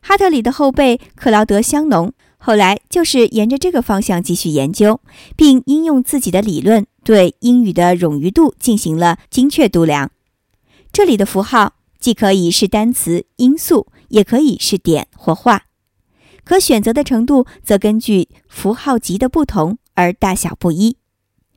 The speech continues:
它可以是一千个单词，或者四十五音素，或者二十六个字母，或电路的三种不同的通断状态。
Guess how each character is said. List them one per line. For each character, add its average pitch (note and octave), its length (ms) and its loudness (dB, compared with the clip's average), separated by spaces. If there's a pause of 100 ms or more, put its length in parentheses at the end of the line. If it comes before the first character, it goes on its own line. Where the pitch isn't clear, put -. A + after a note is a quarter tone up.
(360)
它 F#4+ 100 -2
可 F4 160 2
以 B3+ 220 4
是 - 260 -2
一 C4 140 0
千 E4 260 -4
个 D#4 100 -2
单 F#3+ 220 -2
词， - 320 -2 (240)
或 - 220 2
者 F3+ 240 2
四 - 160 -4
十 G3 160 0
五 E3+ 120 -4
音 F#3+ 200 -2
素， - 300 0 (240)
或 F4 200 2
者 - 320 2
二 G3 140 0
十 - 120 -4
六 F3+ 120 0
个 F3 100 -4
字 - 180 -2
母， G#3+ 260 0 (460)
或 D#4+ 300 2 (100)
电 D4 180 0
路 C#4 140 0
的 F#3+ 220 0
三 A3 320 -2
种 F3 160 0
不 F#3+ 160 -2
同 F3+ 200 -4
的 F#3+ 140 0
通 A3 220 -4
断 G#3+ 160 0
状 C4+ 220 0
态。 F#3 260 -8